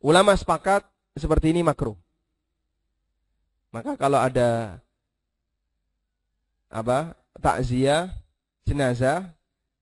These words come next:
di rumah, biasanya kalau tradisi kita apa, Pak? Distelno kiroah. Distelno kiroah.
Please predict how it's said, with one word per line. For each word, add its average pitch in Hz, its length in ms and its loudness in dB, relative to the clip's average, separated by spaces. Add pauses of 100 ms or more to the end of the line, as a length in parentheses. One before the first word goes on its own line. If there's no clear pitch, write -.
(100)
di 139 100 -2
rumah, 160 560 0 (560)
biasanya 135 480 2
kalau 135 240 0
tradisi 131 400 0
kita 143 240 0
apa, 135 240 0
Pak? - 40 -20 (1400)
Distelno 143 640 2 (960)
kiroah. 160 720 0 (1400)
Distelno 147 400 -6
kiroah. 143 400 -12